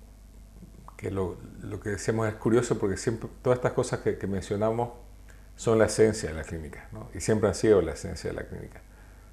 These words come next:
Solamente que ahora tenemos, ¿no? este, como un, un, un pensamiento, eh,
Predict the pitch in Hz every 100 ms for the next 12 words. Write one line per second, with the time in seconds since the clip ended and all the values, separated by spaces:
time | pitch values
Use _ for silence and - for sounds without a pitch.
0 | - 101 95 95 98 98 98 92 95 98
1 | 92 - 92 92 - 87 - 98 82 -
2 | - - - - - - - - - 90
3 | 85 92 90 - - 92 90 87 80 -
4 | - - 104 98 95 87 92 92 98 101
5 | - 107 90 73 -